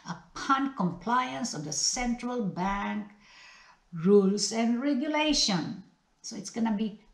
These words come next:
given back to you if you decide to get out of the country. That's what it meant. And as I have said,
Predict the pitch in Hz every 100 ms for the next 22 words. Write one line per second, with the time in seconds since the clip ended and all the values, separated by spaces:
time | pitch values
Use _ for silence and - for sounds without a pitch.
0 | 165 175 170 170 156 165 - 175 160 165
1 | 160 - 175 170 - - 160 - - 147
2 | 139 - - 294 320 - 196 196 - 175
3 | 175 - 147 - - - 180 - - -
4 | - 185 185 - - _ _ _ _ -
5 | - - - - - - _ _ _ -
6 | 180 208 - 185 185 165 - 294 285 -